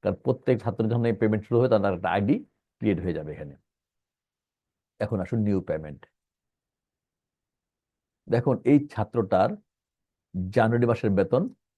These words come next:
মোট বারোশো পঁয়ষট্টি টাকা। কি কি খাতে? আপনার ভর্তি ফিস তিনশো, মাসিক বেতন একশো বিশ, উন্নয়ন ফি পাঁচশো, ভর্তি ফরম পঞ্চাশ, আইডি কার্ড এত,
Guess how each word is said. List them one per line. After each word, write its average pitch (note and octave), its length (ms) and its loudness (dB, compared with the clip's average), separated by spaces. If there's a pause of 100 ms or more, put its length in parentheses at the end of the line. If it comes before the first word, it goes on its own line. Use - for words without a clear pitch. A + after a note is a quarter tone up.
(240)
মোট A#2 180 0
বারোশো F#2+ 420 0
পঁয়ষট্টি F2 400 -8
টাকা। D2 280 -12 (680)
কি C#3 120 0
কি C3 100 -8
খাতে? - 420 -4 (1300)
আপনার G2+ 380 2 (420)
ভর্তি G2 280 -4
ফিস G2 240 -2
তিনশো, F#2 460 -2
মাসিক F2+ 340 -2
বেতন F2 200 -2
একশো F2 200 -6
বিশ, E2+ 320 -6
উন্নয়ন F#2+ 280 -6
ফি E2+ 80 -4
পাঁচশো, F2 480 -6
ভর্তি E2 320 -8
ফরম E2+ 200 -4 (100)
পঞ্চাশ, E2 400 -6
আইডি E2 260 -6
কার্ড D#2 240 -6
এত, D2+ 220 -10